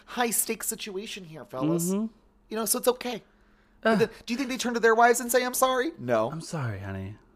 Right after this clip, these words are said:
Speaker 2: No,
Speaker 1: So what
Speaker 2: they,
Speaker 1: is Die
Speaker 2: they
Speaker 1: Hard
Speaker 2: just
Speaker 1: really doing for the, what is it really doing for the culture, Dylan?
Speaker 2: Not much,
Speaker 1: It's just
Speaker 2: but it did give,
Speaker 1: propaganda.
Speaker 2: it did give us, I mean, Alan Rickman, who is just
Speaker 1: No, I
Speaker 2: so
Speaker 1: know.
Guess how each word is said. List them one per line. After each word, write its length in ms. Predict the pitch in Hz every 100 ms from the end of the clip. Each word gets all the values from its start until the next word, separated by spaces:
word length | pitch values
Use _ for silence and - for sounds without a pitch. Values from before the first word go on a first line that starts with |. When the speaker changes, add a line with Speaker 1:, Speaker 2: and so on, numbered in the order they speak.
| -
Speaker 2:
No, 200 | 123 123
Speaker 1:
So 80 | 113
what 100 | 285
Speaker 2:
they, 40 | 285
Speaker 1:
is 60 |
Die 120 | 226 233
Speaker 2:
they 40 |
Speaker 1:
Hard 120 | 220 220
Speaker 2:
just 80 | 160
Speaker 1:
really 260 | 180 180 170
doing 320 | 156 151 147
for 80 | 151
the, 140 | 120 - _ _
what 160 | 311 285
is 100 | 196
it 60 |
really 240 | 190 185 160
doing 160 | 160
for 80 | 147
the 80 | 135
culture, 340 | - 117 -
Dylan? 340 | 117 120 117 107 - - - - -
Speaker 2:
Not 340 | 147 151 151
much, 320 | 139 110 90 -
Speaker 1:
It's 140 | 139
just 160 | 113 101
Speaker 2:
but 220 | 110 196
it 60 | 120
did 80 |
give, 260 | 180 120 110
Speaker 1:
propaganda. 200 | 101 95 _ _ - - - -
Speaker 2:
it 140 | 135 139
did 200 | 180 170
give 240 | 135 104
us, 640 | 104 98 98 107 - - - - - -
I 60 |
mean, 160 | 110 101
Alan 220 | 90 85
Rickman, 580 | 113 127 50 52 - 113
who 160 | 113 98
is 180 | 98
just 100 | 123
Speaker 1:
No, 140 | 165 151
I 100 | 135
Speaker 2:
so 80 | 143
Speaker 1:
know. 340 | 117 90 80